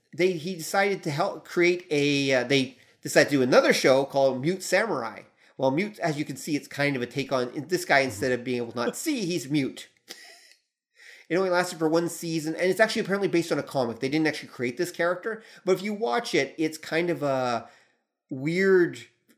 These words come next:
it, it's, it's a little bit weird,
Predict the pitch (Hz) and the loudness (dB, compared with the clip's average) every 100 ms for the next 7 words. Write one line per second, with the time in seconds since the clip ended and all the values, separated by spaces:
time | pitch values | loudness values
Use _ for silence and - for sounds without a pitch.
0 | _ _ _ _ _ _ _ _ _ _ | _ _ _ _ _ _ _ _ _ _
1 | _ 185 - 170 - - 156 151 214 339 | _ -12 -10 -10 -14 -14 -6 0 0 0
2 | 262 269 165 156 202 | -2 4 6 4 0